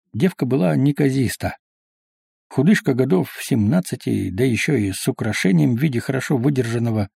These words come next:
цветов побежалости, фингала под левым глазом. Но кхандец опытным взглядом оценил достоинство её гибкой фигурки и едва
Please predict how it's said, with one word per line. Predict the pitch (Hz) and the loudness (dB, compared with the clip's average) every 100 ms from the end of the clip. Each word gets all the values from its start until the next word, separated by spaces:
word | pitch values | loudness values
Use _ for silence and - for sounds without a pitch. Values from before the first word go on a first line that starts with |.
| _ - | _ -4
цветов | 127 139 160 127 - | 0 2 2 0 0
побежалости, | 143 131 117 135 117 107 - 101 _ _ | 2 2 2 2 0 -2 -2 -4 _ _
фингала | - 156 120 123 110 98 | 2 4 4 2 2 0
под | 107 | -2
левым | 107 110 110 | 0 2 2
глазом. | 120 107 95 90 _ _ _ _ _ _ - | 2 0 -2 -6 _ _ _ _ _ _ 0
Но | 95 156 | 4 4
кхандец | - - 113 156 175 - | 2 0 2 4 2 2
опытным | 131 165 147 165 127 | 0 0 2 2 2
взглядом | 107 123 151 160 | 2 2 2 2
оценил | 139 117 110 165 | 2 2 4 4
достоинство | 135 127 - 135 143 - | 0 0 2 2 2 0
её | 123 113 107 | 2 4 2
гибкой | 143 - 117 | 0 0 -2
фигурки | - 107 117 170 - | 0 0 2 0 2
и | 170 120 113 | 2 4 2
едва | 107 135 | 4 2